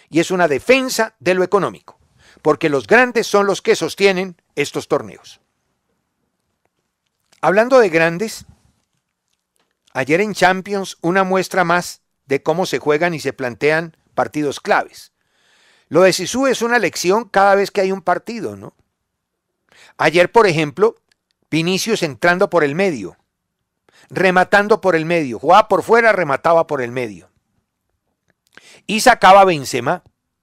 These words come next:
lo sacaba, y utilizaba la espalda de laterales,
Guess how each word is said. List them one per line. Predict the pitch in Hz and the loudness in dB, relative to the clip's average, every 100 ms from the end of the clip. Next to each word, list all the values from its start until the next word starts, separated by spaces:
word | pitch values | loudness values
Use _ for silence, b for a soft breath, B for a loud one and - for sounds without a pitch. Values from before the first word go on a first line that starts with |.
| _ _ _ _ _ _ _ - | _ _ _ _ _ _ _ -4
lo | 170 | 0
sacaba, | 185 214 - 117 - _ _ _ b b | 0 0 -2 -4 -4 _ _ _ b b
y | - | -4
utilizaba | 190 190 175 151 185 | -2 -2 -2 4 6
la | 202 | 6
espalda | 156 - 180 185 | 4 2 4 4
de | 190 | 4
laterales, | 185 190 165 120 - - | 2 0 0 -2 -6 -20